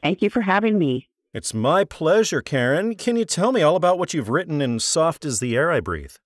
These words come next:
Speaker 1: Yes, this is an autobiography that I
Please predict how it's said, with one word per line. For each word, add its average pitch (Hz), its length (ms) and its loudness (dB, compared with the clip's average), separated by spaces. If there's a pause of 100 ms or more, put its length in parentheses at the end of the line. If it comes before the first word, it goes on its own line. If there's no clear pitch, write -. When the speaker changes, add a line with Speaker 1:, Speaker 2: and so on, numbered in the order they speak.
(420)
Speaker 1:
Yes, 165 480 2
this 226 100 0 (180)
is 185 360 2 (160)
an 139 240 2
autobiography 151 1300 2
that 139 140 0
I 156 140 2